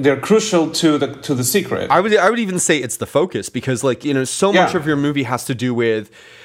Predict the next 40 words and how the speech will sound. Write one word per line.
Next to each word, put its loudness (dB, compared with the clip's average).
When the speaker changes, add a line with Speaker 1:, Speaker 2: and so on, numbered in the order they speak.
Speaker 2:
there's 2
the 0
family, 2
you 2
know, 4
kind 0
of -4
doing 2
what 0
the -2
family 0
does 0
with -2
all 2
their 0
stupid -6
secrets, -6
but 2
then 2
there's 0
the -2
entire -2
wait -2
staff. -4
And 2
they 4
Speaker 1:
Yeah. 6
Speaker 2:
have 2
at 2
least, -6
what, 0
like, -2
half -4
the 0
movie? -2
I 0
mean, 0
really, -2
they're, 0
Speaker 1:
Yeah. 2